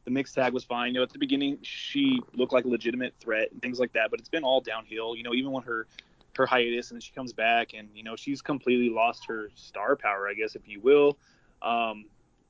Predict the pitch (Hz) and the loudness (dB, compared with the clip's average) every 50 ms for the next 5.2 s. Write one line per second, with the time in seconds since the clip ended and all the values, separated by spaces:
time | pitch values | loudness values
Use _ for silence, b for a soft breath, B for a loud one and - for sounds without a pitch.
0 | _ _ _ - 139 131 117 - 120 117 120 117 113 110 101 - - 120 110 123 | _ _ _ -6 -4 -4 -4 -6 -6 -6 -6 -4 -6 -6 -6 -4 -4 -4 -2 -2
1 | 117 117 113 110 107 101 107 110 113 - - 117 113 107 104 101 - - - 117 | -2 -2 -2 -2 -2 -2 -2 -2 -2 -4 -6 -8 -8 -8 -10 -10 -12 -8 -4 -2
2 | 117 117 117 117 113 110 110 107 104 - - 117 113 110 107 101 110 107 107 101 | -2 -2 0 0 -2 -2 -2 -2 -2 0 0 0 0 -2 -2 0 0 0 0 -4
3 | 110 107 104 104 104 104 107 107 110 104 - - 92 101 101 98 98 - - 104 | -8 -6 -4 -2 0 0 0 -2 -2 -4 -4 -8 -12 -18 -18 -20 -8 -2 0 2
4 | 107 107 107 101 107 110 110 107 107 104 104 101 110 107 104 - - 110 107 107 | 2 2 2 0 -2 -2 0 0 0 0 0 2 2 2 2 0 -4 -8 -6 -4
5 | 101 101 104 104 | -4 -6 -6 -10